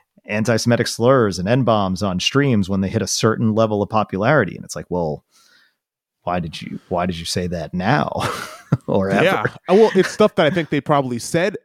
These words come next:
Speaker 2: before that no one caught. I mean, look, I would argue Joe Rogan's the same thing, right? Joe Rogan said that stuff about black people a very long time ago. But, you know, we bring it up now.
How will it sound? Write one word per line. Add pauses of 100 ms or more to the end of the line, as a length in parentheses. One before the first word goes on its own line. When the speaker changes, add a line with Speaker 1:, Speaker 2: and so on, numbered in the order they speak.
(180)
Speaker 2:
before
that
no
one
caught.
I
mean,
look,
I
would
argue
Joe
Rogan's
the
same
thing,
right?
Joe
Rogan
said
that
stuff
about
black
people (100)
a
very
long
time
ago. (840)
But, (140)
you
know, (160)
we
bring
it
up
now.